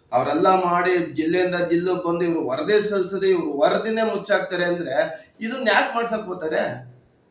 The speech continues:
ಅಲ್ಲೇ ಹೇಳ್ಬಿಡ್ಬೇಕು ಟಪ್ಪಲಲ್ಲಿ, ನಾವು ಯಾವುದೇ ಭ್ರಷ್ಟಾಚಾರದ ನಾವು ತಗೊಳಲ್ಲ,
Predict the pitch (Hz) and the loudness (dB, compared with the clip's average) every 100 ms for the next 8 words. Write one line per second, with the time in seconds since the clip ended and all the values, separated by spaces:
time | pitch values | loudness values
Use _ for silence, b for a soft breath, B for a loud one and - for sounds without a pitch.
0 | _ _ _ _ _ _ _ _ _ _ | _ _ _ _ _ _ _ _ _ _
1 | _ _ _ - - - - - 220 240 | _ _ _ -20 -20 -20 -10 -4 2 4
2 | 233 220 214 208 190 165 175 190 180 156 | 6 6 4 0 0 0 2 2 2 2
3 | 151 160 160 170 185 175 156 - 180 175 | 0 2 2 2 0 -2 -2 -2 -2 0
4 | 165 165 156 147 143 151 156 | -2 0 -2 -2 -4 -2 0